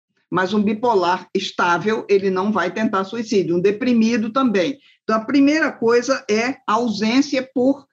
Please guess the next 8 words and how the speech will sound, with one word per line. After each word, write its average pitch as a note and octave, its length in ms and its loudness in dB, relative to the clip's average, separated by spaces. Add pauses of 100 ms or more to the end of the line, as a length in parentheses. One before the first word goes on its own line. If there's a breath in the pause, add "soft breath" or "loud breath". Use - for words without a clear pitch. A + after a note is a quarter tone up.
(140)
estabilidade, A3 800 -2
por - 180 -12
tratamento, A#3 800 0 (260)
né? G3+ 320 -2 (320 soft breath)
A A3+ 120 2
outra B3+ 340 2
coisa A#3+ 640 -2
é G#3 320 -2